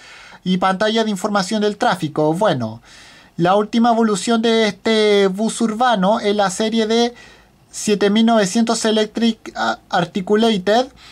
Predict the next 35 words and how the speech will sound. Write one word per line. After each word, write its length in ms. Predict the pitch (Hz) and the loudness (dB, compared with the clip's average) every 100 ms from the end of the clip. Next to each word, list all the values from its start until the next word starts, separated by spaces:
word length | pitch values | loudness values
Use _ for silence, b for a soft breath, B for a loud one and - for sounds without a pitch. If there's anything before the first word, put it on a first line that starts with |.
| B B B _ | B B B _
Tiene 220 | 214 214 | 0 2
una 180 | 220 214 | 2 2
capacidad 480 | 214 202 185 220 214 | 0 0 0 0 2
para 220 | 214 185 | 0 0
ciento 240 | 220 208 | -4 -8
cincuenta 540 | 185 196 180 220 214 233 | -6 -4 0 0 2 0
ocupantes 840 | 226 233 262 226 185 208 247 - | 0 -2 0 0 0 -2 -2 -4
y 160 | 233 170 | -6 -4
se 160 | 196 | -2
basa 380 | 196 208 202 226 | 0 0 0 0
en 80 | 214 | 0
los 80 | 180 | -2
prototipos 640 | 202 190 185 214 226 226 | -2 0 -2 -2 -2 -2
que 160 | 220 196 | 0 0
desde 240 | 196 185 | 2 0
junio 500 | 180 220 220 233 240 | -2 -2 2 4 4
de 920 | 220 202 196 196 190 185 185 175 180 170 | 2 2 4 4 4 4 4 4 2 2
dos 140 | 185 | 2
mil, 420 | 196 190 185 175 | 2 0 0 0
de 80 | 196 | 0
este 240 | 180 214 | 0 -2
dos 100 | 202 | 0
mil, 300 | 196 196 190 175 | 0 0 -2 -2
del 200 | 170 180 | 0 0
pasado 300 | 180 180 214 | 0 0 0
dos 60 | 208 | 0
mil 140 | 208 | 0
dieciocho 580 | 190 175 220 214 - 233 | -2 -2 0 0 0 2
han 140 | 226 214 | 2 -2
estado 380 | 185 220 208 | -2 0 0
probándose 500 | 208 202 208 208 190 | 0 2 2 0 -4
en 40 | 220 | -4
la 100 | 185 | -4
ciudad. 400 | 233 233 202 147 | -2 0 0 0
Bueno, 400 | 190 175 120 | -2 -2 -2